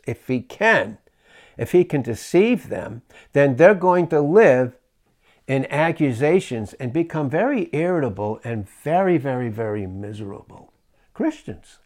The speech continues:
because he's speaking great words against the Most High. He just is. So we would be just like the world. I mean, they're miserable. They, they,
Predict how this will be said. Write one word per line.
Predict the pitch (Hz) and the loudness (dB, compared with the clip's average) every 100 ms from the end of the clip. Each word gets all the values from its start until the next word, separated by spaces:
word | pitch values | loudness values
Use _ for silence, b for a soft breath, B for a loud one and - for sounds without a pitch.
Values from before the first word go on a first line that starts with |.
| _ - - _ _ _ _ b b b | _ -20 -20 _ _ _ _ b b b
because | 135 143 131 | -4 -2 -2
he's | 143 131 | -4 -6
speaking | - 165 170 165 131 107 | -2 2 2 2 -2 0
great | 135 147 170 | 2 2 2
words | 139 139 110 95 | -2 -2 -2 -4
against | 107 104 101 - | -8 -8 -8 -10
the | 98 | -10
Most | 98 98 - | -10 -10 -14
High. | - - - _ _ _ _ _ _ _ _ _ _ _ _ _ _ _ _ _ | -18 -16 -18 _ _ _ _ _ _ _ _ _ _ _ _ _ _ _ _ _
He | - | -6
just | 117 127 110 | -2 -2 -2
is. | 113 - - - _ _ - _ _ _ _ _ _ - b b b b b b b b b _ | -8 -12 -14 -20 _ _ -20 _ _ _ _ _ _ -20 b b b b b b b b b _
So | - - 160 | -4 6 8
we | 147 175 220 | 10 10 10
would | 220 165 | 8 6
be | 147 160 147 170 - _ _ _ _ _ _ _ _ _ _ _ | 10 10 10 4 0 _ _ _ _ _ _ _ _ _ _ _
just | 196 214 220 | 4 6 8
like | 226 233 | 8 8
the | 214 | 4
world. | 185 196 247 202 123 | 6 8 8 6 4
I | 147 | 2
mean, | 151 135 | 4 4
they're | 185 240 | 6 6
miserable. | 160 214 170 143 110 110 | 8 6 4 -2 -6 -8
They, | 131 165 | -6 -6
they, | - 180 185 - | -4 -4 -6 -10